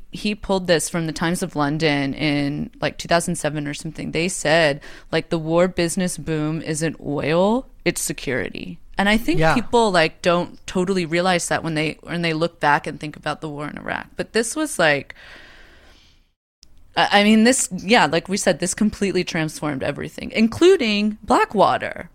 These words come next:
Speaker 1: right?
Speaker 2: Yeah,
Speaker 1: Because
Speaker 2: yeah.
Speaker 1: Blackwater, before the Iraq War, what, they were making what, like, three hundred K?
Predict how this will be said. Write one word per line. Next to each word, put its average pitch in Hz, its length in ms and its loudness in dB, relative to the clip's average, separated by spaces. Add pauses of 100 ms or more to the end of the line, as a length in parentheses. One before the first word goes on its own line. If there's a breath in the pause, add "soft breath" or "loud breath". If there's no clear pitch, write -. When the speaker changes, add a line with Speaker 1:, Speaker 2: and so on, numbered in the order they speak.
Speaker 1:
right? 196 440 2
Speaker 2:
Yeah, 202 260 6
Speaker 1:
Because 240 220 2
Speaker 2:
yeah. 185 60 -12
Speaker 1:
Blackwater, 226 640 4
before 196 420 0
the 247 80 0
Iraq 190 340 0
War, 175 240 0
what, - 220 -8
they 196 100 2
were 196 80 -2
making 202 380 0
what, 104 180 -2
like, 139 180 -6
three 190 160 -4
hundred 214 260 -2
K? 247 380 0